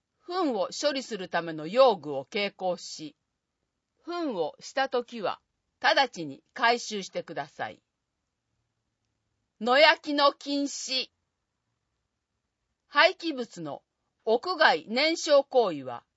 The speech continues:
廃棄物の処理及び清掃に関する法律により、原則禁止されています。問い合わせ先、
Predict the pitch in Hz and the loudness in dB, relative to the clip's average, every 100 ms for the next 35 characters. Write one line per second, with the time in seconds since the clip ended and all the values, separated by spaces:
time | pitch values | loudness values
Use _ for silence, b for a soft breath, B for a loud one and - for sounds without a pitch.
0 | _ _ _ _ _ _ _ - 330 349 | _ _ _ _ _ _ _ -4 4 4
1 | 359 - 339 302 262 214 196 196 - 233 | 2 -8 -6 -6 -8 -8 -6 -6 -2 -2
2 | 180 120 _ _ _ _ 247 320 320 214 | -2 -10 _ _ _ _ 6 6 6 2
3 | 151 - _ _ _ 311 339 403 349 320 | -4 -14 _ _ _ 2 2 2 2 2
4 | 320 302 302 294 311 - 285 247 226 262 | 2 -4 -2 0 0 -4 -4 -2 0 4
5 | 277 269 254 _ 220 220 - _ _ _ | 6 6 2 _ -8 -8 -8 _ _ _
6 | _ _ _ _ _ _ _ 247 285 285 | _ _ _ _ _ _ _ -6 0 6
7 | 269 240 214 _ _ _ _ _ _ _ | 6 4 -8 _ _ _ _ _ _ _
8 | _ 254 294 311 294 269 - 220 220 _ | _ 0 2 0 -2 -4 -4 -16 -18 _
9 | - 311 320 - 302 320 277 269 - 247 | -8 -6 -6 -8 -8 -2 0 0 2 0
10 | 233 202 202 - 117 _ _ _ _ _ | 0 -8 -8 -16 -20 _ _ _ _ _
11 | _ _ _ _ _ _ _ _ _ _ | _ _ _ _ _ _ _ _ _ _
12 | _ _ _ _ _ _ _ 302 339 330 | _ _ _ _ _ _ _ 6 6 6
13 | 311 302 302 277 226 - - 196 | 4 4 2 -2 -2 -4 -12 -14